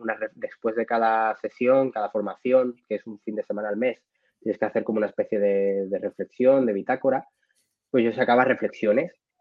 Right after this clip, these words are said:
y entonces las anotaba tal cual, de hecho las sigo anotando, ¿no?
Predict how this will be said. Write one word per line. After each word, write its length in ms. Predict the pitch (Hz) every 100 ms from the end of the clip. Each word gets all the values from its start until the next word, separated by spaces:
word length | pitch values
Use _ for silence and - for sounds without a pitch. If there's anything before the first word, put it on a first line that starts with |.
| _
y 80 | 127
entonces 240 | 117 127
las 120 | 143 139
anotaba 460 | 123 104 107 104
tal 160 | 110 104
cual, 180 | 110 117
de 100 | 101
hecho 160 | -
las 180 | 120 -
sigo 160 | 117 113
anotando, 400 | 104 98 98
¿no? 100 | 98